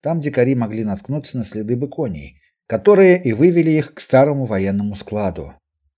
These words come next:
Зеленокожие устроили засаду у входа. Способность Костяники распознавать опасность, таящуюся в лесной чащобе, под землёй оказалась бесполезной. А когда девушка поднялась на поверхность, заметить врага она попросту не успела.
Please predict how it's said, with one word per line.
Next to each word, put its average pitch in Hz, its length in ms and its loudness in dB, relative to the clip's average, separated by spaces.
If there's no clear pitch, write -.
Зеленокожие 120 720 0
устроили 135 440 2
засаду 131 460 0
у 143 80 0
входа. 101 540 -6
Способность 123 580 -2
Костяники 117 460 -6
распознавать 107 600 -4
опасность, 95 600 -4
таящуюся 113 580 0
в 104 40 -4
лесной 110 280 -4
чащобе, 87 560 -6
под 117 120 -2
землёй 120 320 2
оказалась 127 500 0
бесполезной. 82 880 -8
А 98 100 -10
когда 127 280 -2
девушка 131 380 0
поднялась 123 480 -4
на 120 80 -8
поверхность, 117 600 -4
заметить 147 520 0
врага 131 340 4
она 117 160 -2
попросту 156 500 -2
не 139 60 -2
успела. 131 640 -2